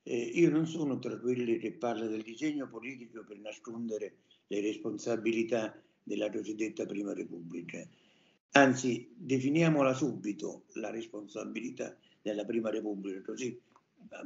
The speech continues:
possiamo andare più tranquilli nel proseguire nelle domande e nelle risposte. La responsabilità della Prima Repubblica, dell'intera Prima Repubblica, è di non aver spiegato per filo e per segno,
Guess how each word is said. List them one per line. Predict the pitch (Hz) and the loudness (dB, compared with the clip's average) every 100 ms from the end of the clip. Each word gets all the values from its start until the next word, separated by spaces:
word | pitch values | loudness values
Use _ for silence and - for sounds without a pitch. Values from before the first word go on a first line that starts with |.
| - | -6
possiamo | 117 113 117 117 | -4 0 2 4
andare | 117 120 113 | 4 4 4
più | 131 123 127 - _ _ | 2 2 2 -8 _ _
tranquilli | - 117 113 127 117 107 | 0 2 2 2 4 4
nel | 107 104 | 2 0
proseguire | - 104 98 107 113 113 107 - _ _ | -2 -4 -2 0 2 4 2 -2 _ _
nelle | - 107 107 | -4 0 2
domande | 107 110 110 104 | 2 0 0 0
e | |
nelle | 101 101 | 0 0
risposte. | 90 98 92 85 - 95 - _ _ - - _ | 0 -4 -6 -8 -10 -16 -16 _ _ -20 -20 _
La | 131 | 4
responsabilità | 180 180 202 170 208 190 170 185 185 | 6 4 2 0 0 0 0 0 0
della | 151 143 | 2 2
Prima | 175 160 | 2 0
Repubblica, | 135 117 95 92 - | 0 0 -4 -6 -10
dell'intera | - 123 120 127 127 170 104 85 - _ _ - | -4 -2 0 0 0 2 0 -2 -10 _ _ -14
Prima | 107 92 | -10 -8
Repubblica, | 85 85 - - - - - - _ - - - | -8 -12 -14 -12 -12 -10 -12 -14 _ -20 -20 0
è | 131 | 4
di | 135 | 6
non | 165 214 | 8 6
aver | 196 170 | 6 4
spiegato | - - 135 107 87 - 104 87 - _ - - _ _ | 0 0 0 0 -6 -10 -12 -12 -16 _ -20 -20 _ _
per | 143 | 0
filo | 127 - 175 120 | 0 2 4 4
e | |
per | - 170 | 2 -2
segno, | 165 196 196 185 - - - | 0 0 2 -2 -4 -8 -16